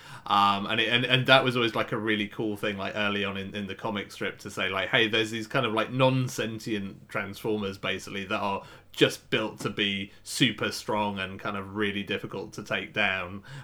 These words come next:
And this just reminded me a lot of that, but just th-, with far more of them. Um, so yeah, it's kind of, it's, it, it, again, it's one of those things that this series does quite well from time to time, where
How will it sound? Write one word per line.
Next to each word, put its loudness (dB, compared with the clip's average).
And 0
this -2
just -6
reminded -2
me 0
a -2
lot -6
of -10
that, 0
but -6
just -10
th-, -8
with -4
far -2
more -6
of -10
them. -10
Um, -6
so -6
yeah, 0
it's -2
kind 0
of, 0
it's, -4
it, -16
it, 2
again, 8
it's 10
one 6
of 4
those 6
things 2
that -4
this 0
series 2
does -2
quite -2
well 2
from -10
time -6
to -10
time, -4
where 2